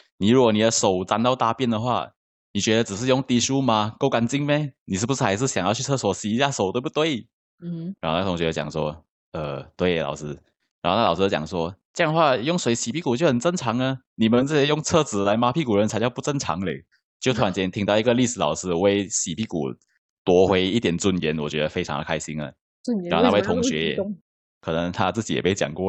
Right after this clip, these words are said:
Speaker 1: 我不知道，可能他中学时期忽然间回想他以前也是满，满屁股的水走进班里面。
Speaker 2: <laughs> 然后呢？
Speaker 1: 可是在那一刻，我对他肃然起敬，因为我觉得
Speaker 2: 哦。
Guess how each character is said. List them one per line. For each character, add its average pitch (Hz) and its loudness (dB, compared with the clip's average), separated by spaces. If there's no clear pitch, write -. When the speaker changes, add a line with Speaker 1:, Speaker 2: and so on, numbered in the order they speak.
Speaker 1:
我 76 0
不 82 -8
知 92 -6
道， 90 2
可 98 -2
能 92 4
他 98 6
中 104 2
学 90 0
时 87 -4
期 95 -8
忽 101 -2
然 95 2
间 104 2
回 101 0
想 98 0
他 101 0
以 95 -2
前 90 -4
也 90 -6
是 117 -4
满， 90 -2
满 85 -2
屁 131 0
股 87 -4
的 85 4
水 80 -2
走 78 -4
进 98 0
班 82 0
里 73 -6
面。 80 -6
Speaker 2:
<laughs> - 0
然 196 -6
后 - 2
呢？ - -
Speaker 1:
可 98 4
是 113 6
在 127 6
那 131 4
一 127 2
刻， 120 2
我 85 2
对 110 4
他 95 4
肃 107 0
然 80 2
起 76 -8
敬， 82 -6
因 107 0
为 - -
我 87 2
觉 80 0
得 69 0
Speaker 2:
哦。 - -12